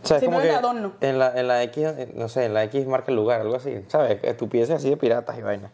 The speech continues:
Speaker 1: Este es Hakuna Matata.
Speaker 2: Ok.
Speaker 1: Eh, este, bueno, no tiene
Speaker 2: Es
Speaker 1: significado.
Speaker 2: un, eh, pero es un planeta adentro.
Speaker 1: Sí,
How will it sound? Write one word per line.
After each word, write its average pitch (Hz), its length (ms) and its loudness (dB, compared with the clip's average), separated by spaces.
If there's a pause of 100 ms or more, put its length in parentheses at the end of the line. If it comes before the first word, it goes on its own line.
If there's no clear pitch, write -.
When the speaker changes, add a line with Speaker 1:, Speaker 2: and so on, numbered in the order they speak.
(300)
Speaker 1:
Este 165 260 2
es 196 60 4
Hakuna 160 240 -2
Matata. 127 480 -2 (1300)
Speaker 2:
Ok. 247 240 2
Speaker 1:
Eh, - 1600 -2
este, 156 380 2
bueno, 104 260 0 (840)
no 120 220 4
tiene 120 160 2
Speaker 2:
Es 117 60 -2
Speaker 1:
significado. 226 280 4
Speaker 2:
un, 254 200 -6 (320)
eh, 226 120 2
pero 226 140 -2
es 254 40 0
un 240 60 -4
planeta 190 360 0
adentro. 160 280 -2
Speaker 1:
Sí, 104 240 0